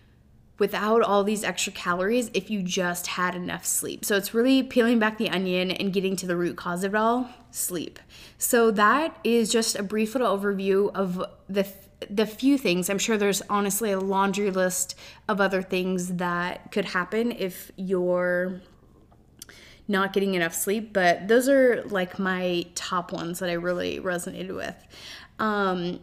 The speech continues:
so let's t-, get to the good shit. How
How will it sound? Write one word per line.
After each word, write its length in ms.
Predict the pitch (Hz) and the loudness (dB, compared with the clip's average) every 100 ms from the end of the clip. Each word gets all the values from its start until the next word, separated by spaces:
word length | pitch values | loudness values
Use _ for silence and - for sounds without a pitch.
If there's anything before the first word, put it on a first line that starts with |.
| - | -4
so 880 | - - 240 233 233 233 226 233 226 - - - - - - - - - - | 0 4 6 6 6 4 4 2 -2 -10 -18 -20 -20 -20 -20 -20 -20 -18 -8
let's 380 | 202 196 - | -6 -4 -6
t-, 80 | - - 196 | -8 -10 -8
get 160 | 202 | -8
to 100 | 214 | -8
the 80 | 185 | -10
good 220 | 180 - | -10 -10
shit. 340 | - - - - - - - _ _ - - - - | -10 -12 -14 -16 -20 -20 -20 _ _ -20 -18 -20 -18
How 680 | - - 233 262 302 339 | -8 0 2 2 2 2